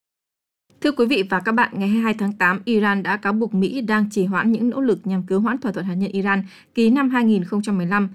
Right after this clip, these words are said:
Mỹ đã ngay lập tức bác bỏ, cho rằng việc đạt được một thỏa thuận đã trở nên khả thi hơn so với hai tuần trước. Trong cuộc họp báo ngày hai mươi hai tháng tám, người phát ngôn Bộ Ngoại giao Iran Nasser Kanaani cáo buộc Mỹ đang trì hoãn nỗ lực khôi phục thỏa thuận hạt nhân,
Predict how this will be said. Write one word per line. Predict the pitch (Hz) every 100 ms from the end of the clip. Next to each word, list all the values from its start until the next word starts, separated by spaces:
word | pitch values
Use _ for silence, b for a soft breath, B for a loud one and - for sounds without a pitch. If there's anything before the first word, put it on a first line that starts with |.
| B B -
Mỹ | 220
đã | 240
ngay | 262 269
lập | 214 190
tức | 294 226
bác | 294 262
bỏ, | 233 156
cho | 170 220
rằng | 214 180
việc | 185 185
đạt | 196 190 190
được | 190 185
một | 190 185
thỏa | 185 165
thuận | 196 - 180
đã | 208 254
trở | 190
nên | 196
khả | - 165
thi | - 214
hơn | 226 208
so | 208 196
với | 190 196
hai | 202
tuần | 190 170
trước. | - 294 - B B B
Trong | - 294
cuộc | 269
họp | 220
báo | 190 190 233
ngày | 262
hai | 226
mươi | 233
hai | 220
tháng | 202
tám, | 208 185 190 262
người | 247
phát | 185 277
ngôn | 262 233 214
Bộ | 190
Ngoại | 185
giao | 185 208
Iran | 202 202 196 190 B B B
Nasser | 240 277 - 233 226 214 - -
Kanaani | 208 208 214 190 196 202 196 190
cáo | - 208
buộc | 254 202
Mỹ | 190 277
đang | 226 233 220
trì | 220 196
hoãn | 196 226
nỗ | 277
lực | 311
khôi | 233 220
phục | 220 208
thỏa | 190
thuận | 190 190
hạt |
nhân, | 180 220 214